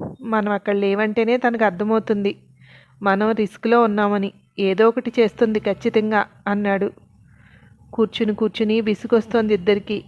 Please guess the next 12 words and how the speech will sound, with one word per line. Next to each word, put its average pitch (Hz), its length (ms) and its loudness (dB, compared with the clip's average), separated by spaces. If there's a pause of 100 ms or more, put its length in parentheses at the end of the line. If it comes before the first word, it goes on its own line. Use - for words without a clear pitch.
(100)
లేచి 208 380 2
వెళ్ళి 220 500 2
విండోస్ 220 480 2
తీసేలా 226 480 0
ఉన్నాయా 214 440 0
అని 220 160 0
ఒకసారి 214 380 -2
పరిశీలించి 220 640 -2
వచ్చాడు 214 380 0
నిఖిల్. 214 420 -4 (1000)
మళ్ళీ 202 280 2
గుర్తొచ్చింది. 214 720 -2